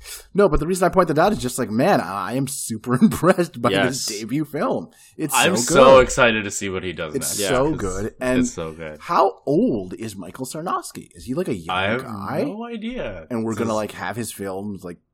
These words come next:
Speaker 1: theoretically, you know, like, he's gonna be making more and more and more, or is this, like
Speaker 3: All right, he looks young. He's, like, early thirties,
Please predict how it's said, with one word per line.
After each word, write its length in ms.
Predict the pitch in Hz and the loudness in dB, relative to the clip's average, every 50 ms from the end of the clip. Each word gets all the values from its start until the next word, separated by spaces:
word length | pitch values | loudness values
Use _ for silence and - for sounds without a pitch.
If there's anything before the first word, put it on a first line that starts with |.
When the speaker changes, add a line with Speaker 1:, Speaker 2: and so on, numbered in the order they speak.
| _ _ _ | _ _ _
Speaker 1:
theoretically, 720 | 92 85 85 85 82 92 87 - 101 98 95 92 90 85 _ _ _ _ _ _ _ _ - | -14 -14 -12 -12 -14 -14 -14 -12 -10 -10 -10 -12 -14 -18 _ _ _ _ _ _ _ _ -12
you 140 | 123 113 92 | -10 -10 -10
know, 160 | 82 80 80 | -10 -14 -16
like, 180 | 78 80 - 92 | -16 -16 -14 -16
he's 140 | 90 - | -16 -14
gonna 180 | - 95 90 85 | -14 -14 -14 -14
be 140 | 82 85 85 | -14 -14 -16
making 320 | 85 76 - 85 82 80 | -16 -16 -18 -18 -18 -16
more 160 | 78 82 85 | -16 -16 -16
and 120 | 85 85 85 | -18 -18 -18
more 120 | 85 85 | -18 -18
and 100 | 80 76 | -18 -18
more, 300 | 76 78 92 120 170 208 | -18 -14 -10 -8 -6 -6
or 160 | - 147 104 | -6 -6 -6
is 40 | 98 | -8
this, 220 | - - - - 170 | -10 -12 -14 -14 -14
like 280 | 160 160 - - - _ _ _ _ - | -14 -16 -16 -20 -20 _ _ _ _ -4
Speaker 3:
All 120 | - 98 | -2 0
right, 160 | 92 90 - | 0 0 0
he 120 | - 165 220 | 2 2 4
looks 300 | 233 165 110 98 95 85 | 4 2 0 -2 -8 -8
young. 400 | 87 95 82 78 80 - - - - _ _ _ _ | -4 -4 -4 -4 -6 -10 -16 -20 -20 _ _ _ _
He's, 220 | _ - 131 143 170 | _ -6 -4 0 0
like, 340 | 165 123 107 - - - _ _ _ _ _ _ _ _ _ _ - | 0 0 0 -2 -8 -20 _ _ _ _ _ _ _ _ _ _ -8
early 340 | 104 104 113 117 113 113 113 | -4 -2 0 0 0 0 -2
thirties, 640 | 113 - 101 92 92 95 95 107 113 113 107 - | -4 -4 -4 -4 -4 -4 -4 -4 -4 -4 -6 -8